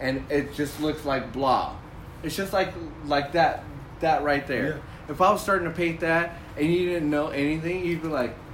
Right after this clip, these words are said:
Speaker 2: "The fuck is that?"
Speaker 1: "Yeah, this looks stupid. Like, what the fuck are you doing?" And then all of a sudden, boom, and you're like, "Oh, wow, I didn't even know."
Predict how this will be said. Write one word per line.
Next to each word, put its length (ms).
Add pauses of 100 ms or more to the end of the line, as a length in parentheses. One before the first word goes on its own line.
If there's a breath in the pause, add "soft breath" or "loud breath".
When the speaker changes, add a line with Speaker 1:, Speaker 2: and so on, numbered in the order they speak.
Speaker 2:
"The 160
fuck 340
is 200
that?" 340
Speaker 1:
"Yeah, 240
this 240
looks 260
stupid. 880
Like, 160 (240)
what 200
the 80 (100)
fuck 180
are 60
you 180
doing?" 500
And 120
then 100
all 160
of 60
a 20
sudden, 260 (320 loud breath)
boom, 280
and 80
you're 100
like, 180 (720 loud breath)
"Oh, 920 (100)
wow, 720
I 100
didn't 380
even 220
know." 160